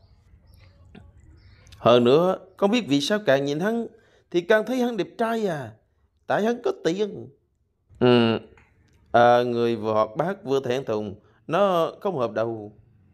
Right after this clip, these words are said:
Hồ Bất Quỳ, ta chấp nhận lời tỏ tình của người. Giờ chúng ta thành thân đi. Hử? Cái con lợn gì vậy trời? Wow, chúc mừng tỷ sư đệ đã kết được lương duyên. Tỷ sư đệ à, hạ phúc khí hà.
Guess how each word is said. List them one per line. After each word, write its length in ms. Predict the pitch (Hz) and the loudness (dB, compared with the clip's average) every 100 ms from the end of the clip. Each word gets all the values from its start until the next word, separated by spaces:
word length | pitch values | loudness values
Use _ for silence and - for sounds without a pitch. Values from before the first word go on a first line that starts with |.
| _ _ _ _ _ _ - - - | _ _ _ _ _ _ -20 -20 0
Hồ 200 | 123 156 | 4 6
Bất 140 | 202 143 | 4 2
Quỳ, 260 | 123 101 - - | -4 -4 -10 -2
ta 80 | 175 | 2
chấp 240 | 247 151 | 0 0
nhận 180 | 151 175 | -4 0
lời 140 | 160 185 | 0 -2
tỏ 60 | |
tình 200 | 202 135 | -8 -10
của 120 | 156 | -8
người. 200 | 123 110 - _ _ _ - | -8 -10 -12 _ _ _ -2
Giờ 200 | 143 165 | 0 0
chúng 120 | 226 | -2
ta 220 | 185 185 - - | -2 -4 -4 -10
thành 200 | 113 120 | -8 -4
thân 160 | 135 | -4
đi. 200 | 135 110 92 _ _ _ _ _ _ _ _ - | -6 -12 -16 _ _ _ _ _ _ _ _ -16
Hử? 140 | 98 104 _ _ _ _ _ _ _ _ _ _ _ _ _ _ _ _ _ _ - | -14 -14 _ _ _ _ _ _ _ _ _ _ _ _ _ _ _ _ _ _ 2
Cái 120 | 120 | 4
con 200 | 117 123 | 6 4
lợn 220 | 104 117 127 | 6 2 2
gì 120 | 110 | -2
vậy 120 | 123 113 | 0 2
trời? 180 | 117 120 - _ _ _ _ _ _ _ _ | 2 2 -10 _ _ _ _ _ _ _ _
Wow, 400 | 123 139 151 147 | 6 6 6 2
chúc 220 | 147 214 | 0 -4
mừng 260 | 151 160 160 | 0 -2 0
tỷ 100 | 185 | -2
sư 140 | 220 | -2
đệ 160 | 170 160 | -2 0
đã 80 | 202 202 | -2 -2
kết 160 | 240 | -2
được 240 | 151 160 151 | -2 -4 -4
lương 240 | 151 143 | -4 -4
duyên. 440 | 135 139 120 98 - | -4 -4 -6 -10 -8
Tỷ 160 | 127 170 | -6 -4
sư 120 | 190 | -4
đệ 200 | 131 139 | -2 0
à, 260 | 117 110 | 0 0
hạ 180 | 110 123 | -2 -2
phúc 220 | 127 196 - | -4 -10 -6
khí 160 | 202 196 | -6 -4
hà. 300 | 147 131 | -2 -4